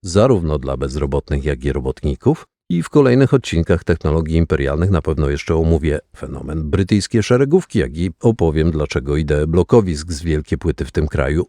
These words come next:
legły w gruzach czy spaliły na panewce, i to w sensie niemal dosłownym. Natomiast powracając do tematu kulejącej mieszkaniówki, w latach pięćdziesiątych czy sześćdziesiątych ubiegłego wieku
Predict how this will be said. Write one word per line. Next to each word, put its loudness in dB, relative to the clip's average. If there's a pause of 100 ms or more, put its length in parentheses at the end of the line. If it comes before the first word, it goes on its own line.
(100)
legły 2
w -2
gruzach -4
czy -4
spaliły -4
na -4
panewce, -4 (200)
i -2
to -2
w -14
sensie -2
niemal -2
dosłownym. -6 (300)
Natomiast 2
powracając 2
do 0
tematu -6
kulejącej -4
mieszkaniówki, -2 (120)
w -8
latach 2
pięćdziesiątych 0
czy -4
sześćdziesiątych -4
ubiegłego -4
wieku -4